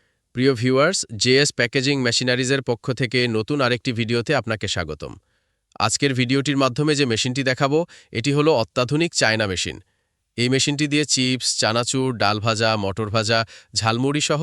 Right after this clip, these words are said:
যাবতীয় প্যাকেজিং করা যায়। প্রতিটি প্যাকেট হয় নির্ভুল ওজনের, ফলে পণ্যের পরিমাণে কোনো তারতম্য থাকে না।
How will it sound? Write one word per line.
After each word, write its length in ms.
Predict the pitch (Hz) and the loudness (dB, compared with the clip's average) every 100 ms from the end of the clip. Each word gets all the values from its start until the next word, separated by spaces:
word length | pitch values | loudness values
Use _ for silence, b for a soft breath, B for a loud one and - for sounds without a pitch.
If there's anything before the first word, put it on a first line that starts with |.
| 170 | 0
যাবতীয় 480 | 120 117 139 156 139 | 0 0 0 0 0
প্যাকেজিং 360 | 113 110 98 92 | 0 -2 -4 -4
করা 200 | 85 80 | -4 -6
যায়। 220 | 78 - _ _ _ _ - | -6 -8 _ _ _ _ -6
প্রতিটি 280 | 117 135 131 | -4 -2 -2
প্যাকেট 320 | 120 117 135 147 | 0 0 0 0
হয় 160 | 170 | 0
নির্ভুল 400 | 131 120 113 131 | 2 0 0 0
ওজনের, 380 | 107 90 78 67 - _ _ _ - | 0 -2 -6 -8 -12 _ _ _ -4
ফলে 200 | 123 131 | -2 0
পণ্যের 400 | 131 123 123 131 | 0 -2 0 0
পরিমাণে 420 | 120 120 123 127 151 | 0 -2 0 2 0
কোনো 200 | 131 127 | 0 0
তারতম্য 420 | 110 104 - 101 98 | 0 -2 -2 -4 -4
থাকে 240 | 92 80 | -6 -6
না। 120 | 73 | -8